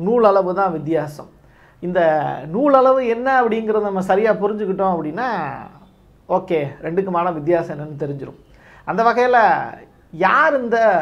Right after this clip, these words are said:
பிரியங்கா அப்படிங்கிற கேள்வி எல்லாருக்குள்ளேயும் இருக்கும். இந்த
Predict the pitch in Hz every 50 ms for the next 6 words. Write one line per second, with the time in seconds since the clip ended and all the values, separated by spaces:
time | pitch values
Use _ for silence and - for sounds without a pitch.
0 | 143 131 - - - - 190 208 214 202 190 170 165 160 143 - - - - -
1 | 151 156 165 175 175 170 175 170 156 - 170 175 180 180 175 170 160 156 160 160
2 | 160 151 156 156 156 160 156 143 143 135 127 - - - _ _ - - - -
3 | - _ _ _ _ - 139 143